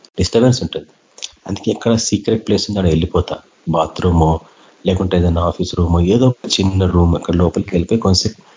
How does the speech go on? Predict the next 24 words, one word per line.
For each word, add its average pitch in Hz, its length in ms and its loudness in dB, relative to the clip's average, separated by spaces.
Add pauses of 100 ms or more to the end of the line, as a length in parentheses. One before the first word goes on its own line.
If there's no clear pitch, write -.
(480)
భాషలలో 87 580 0
దేవుని 85 300 2
స్తుతిస్తా. - 460 -4 (840)
ఎందుకంటే 95 500 0 (340)
నాతో 95 200 0 (100)
ఉండే 101 120 2
వాళ్ళకి 101 280 0
ఆ-, 92 60 0 (320)
అందరికీ 107 360 0
ఆ, 95 220 2
ఆ, 90 200 0 (180)
ఆ 90 100 0
యొక్క, 85 420 0 (460)
ఆ, 80 260 2
తలాంతులు 92 520 2
లేవు, 92 220 2
అటువంటి 87 420 0
గిఫ్ట్స్ 85 360 -2
లేవు 95 280 2
వాళ్ళకి, 76 240 -2 (1160)
వేరే 95 240 4
వేరే 95 300 2
సంఘస్థులు 87 500 0
కాబట్టి. 73 300 -10